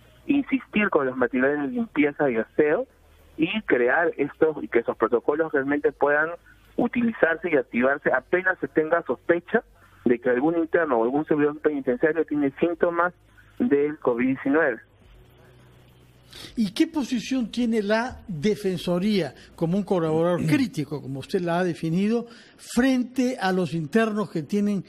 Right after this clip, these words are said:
Speaker 2: cierta edad, más de setenta, setenta y cinco años en algunos casos, particularmente quienes están ahí sin haber sido condenados a título preventivo?
Speaker 1: Justamente en el informe señalamos que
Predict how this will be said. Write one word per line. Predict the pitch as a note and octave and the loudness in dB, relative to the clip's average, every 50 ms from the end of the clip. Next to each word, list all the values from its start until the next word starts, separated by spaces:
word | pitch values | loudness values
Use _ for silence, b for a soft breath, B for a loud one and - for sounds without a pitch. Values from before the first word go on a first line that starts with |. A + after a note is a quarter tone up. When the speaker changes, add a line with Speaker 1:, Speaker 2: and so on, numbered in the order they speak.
| B B B B | B B B B
Speaker 2:
cierta | - - - F#3+ G#3 G3+ G3 F3+ - F#3+ E3+ D#3+ | -16 -4 0 2 2 2 2 -2 -2 -2 0 0
edad, | D#3 E3+ G3 G#3+ A3+ | 2 2 2 2 2
más | G#3 F3 F3+ F#3+ F#3+ F3 | 0 0 0 0 0 0
de | E3+ C#3 | -2 -4
setenta, | C3+ C#3+ - - G#3+ A3+ A3+ A3 - | -4 -6 -2 0 0 0 0 -2 -4
setenta | E3+ - F#3 D#3 - F3+ D#3+ C#3+ D#3+ | -4 -4 -4 -4 -4 -6 -6 -6 -6
y | C#3+ | -4
cinco | - A3 G#3 F3 G3+ A3+ | -2 -2 -2 0 0 0
años | A3+ A3 F#3+ C#3+ | 0 0 -2 -2
en | F3 | -4
algunos | E3+ F3 G3 G3 F#3 F3+ | -4 -2 -2 -2 -2 -2
casos, | - A#3 F#3 - A#3 - - - - - - - - | -2 -2 -2 -2 -6 -8 -8 -14 -20 -20 -20 -2 2
particularmente | - C#4+ D4 - - C4 G3+ A3+ A#3 A3+ A#3+ B3+ C4 C4+ D4 D#4+ C#4 - E4 E4 D#4 B B B B B | 2 2 2 2 -2 -2 0 2 2 4 4 4 4 2 2 0 0 0 0 0 0 B B B B B
quienes | _ - G3+ G3 F#3 E3+ C3+ E3 | _ -2 0 0 0 -2 -2 -4
están | - - A#3+ A3+ A3 | -4 -2 0 0 2
ahí | G#3+ G#3+ A#3 C4+ C#4 - | 2 2 2 0 0 -2
sin | - - - B3+ A#3+ A3+ G#3 | -4 -2 0 2 2 2 2
haber | F#3+ F#3 G3 B3+ D#4 C4+ | 2 2 2 2 0 0
sido | - - D4+ D#4 C#4+ A3+ | -2 0 0 0 0 2
condenados | C4+ C4 B3+ C#4+ C#4+ D#4 D4+ C4+ G#3 E3+ - - B B B | 0 0 0 2 2 2 2 0 0 -2 -6 -10 B B B
a | B G3 F#3+ | B -4 0
título | - C4+ A3+ - C4 A#3+ A3 F#3+ | 0 -2 0 0 0 0 0 0
preventivo? | - - B3+ B3 A#3+ A3+ F3+ - G3+ D#3 A#2+ A2 - - _ - B B B B B B B B B - - B B B B B B B B B B - - | 0 0 2 2 2 0 0 -2 -4 -4 -4 -6 -12 -18 _ -20 B B B B B B B B B -20 -20 B B B B B B B B B B -20 -6
Speaker 1:
Justamente | - - G3+ F#3+ - G3+ G3+ G3 G3 G#3 | 0 2 2 2 2 0 0 0 0 0
en | G#3 | 0
el | F3+ D3+ C3+ | 0 0 0
informe | B2 A#2+ - E3 E3+ F3 F#3+ F#3 | -2 0 2 0 0 2 -2 -2
señalamos | - C#3 B2+ B2 B2 C#3 D3 D#3 E3 - | 0 0 2 2 2 2 0 0 -2 -6
que | - - C3+ A#2 A2 G2+ - | -2 0 2 2 2 0 -2